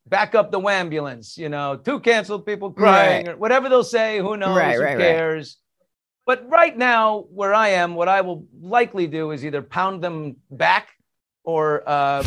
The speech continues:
Speaker 1: or call them on the phone, or I don't know, something like that. I, enough's enough. No more here.
Speaker 2: Right. Well, that's, I won't be doing that. I'll be sitting in my room like, "No,
Speaker 1: No,
Speaker 2: another
Speaker 1: you'll be
Speaker 2: one."
Speaker 1: underneath the,
Speaker 2: <laughs>
Speaker 1: too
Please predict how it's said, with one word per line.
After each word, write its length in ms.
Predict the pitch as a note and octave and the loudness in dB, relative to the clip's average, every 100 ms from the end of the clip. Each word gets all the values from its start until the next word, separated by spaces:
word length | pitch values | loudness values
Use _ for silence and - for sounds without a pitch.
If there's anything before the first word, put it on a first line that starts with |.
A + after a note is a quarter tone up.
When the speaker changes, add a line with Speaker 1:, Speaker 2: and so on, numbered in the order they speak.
| - | -4
Speaker 1:
or 120 | C#3 | -4
call 300 | - D#3+ D3 | -4 -2 -2
them 120 | C#3 | -4
on 80 | C3 | -12
the 60 | B2+ | -12
phone, 380 | C#3+ C3+ C3+ B2+ | -12 -12 -10 -12
or 140 | B2+ | -12
I 100 | C#3 | -8
don't 120 | D3 C3+ | -6 -8
know, 140 | - _ _ _ | -12 _ _ _
something 320 | - D#3+ C#3 | -8 -8 -8
like 200 | A#2+ A2 | -14 -16
that. 180 | F#2 G2+ | -18 -18
I, 80 | A#2+ - - - - _ _ _ _ _ _ _ _ | -18 -18 -20 -20 -20 _ _ _ _ _ _ _ _
enough's 320 | D#3 F3+ D3+ | -2 -2 -2
enough. 220 | E3+ A#2+ - | -4 -8 -10
No 160 | B2+ D#3+ | -6 -4
more 200 | D#3 C#3+ | -2 -4
here. 240 | A#2+ F2+ _ | -4 -8 _
Speaker 2:
Right. 360 | G3 F#3 B2+ - _ _ _ _ _ | -4 -2 -2 -4 _ _ _ _ _
Well, 260 | - F3 A3 - | -2 -2 -4 -12
that's, 380 | - F#3 C4 - - - | -4 -4 -4 -14 -12 -2
I 160 | F#3 | -2
won't 260 | F#3 F3+ - | 0 -4 -2
be 100 | F3 | -4
doing 220 | E3 E3 | -2 -2
that. 220 | E3+ D3 | 0 0
I'll 140 | E3 F3 | 0 -2
be 300 | - D#3 F3+ | -4 -4 -4
sitting 340 | - G3 F3+ | -2 -2 -2
in 100 | E3 | -2
my 120 | D#3 | -2
room 300 | D3 E3 E3+ | -2 -2 -2
like, 180 | F3 G3 - | -2 -2 -2
"No, 160 | D4+ F4 | -2 2
Speaker 1:
No, 440 | E4+ E4+ D#4 D4+ | 2 2 2 2
Speaker 2:
another 340 | D4 D#4+ D#4+ - | 4 6 8 8
Speaker 1:
you'll 160 | A#3+ | 6
be 80 | - | 8
Speaker 2:
one." 180 | G#3+ - | 4 4
Speaker 1:
underneath 260 | F#3 F3+ - | 2 0 -2
the, 100 | F3 | -6
Speaker 2:
<laughs> 400 | - B3+ D4 | -2 0 0
Speaker 1:
too 120 | C4 | -2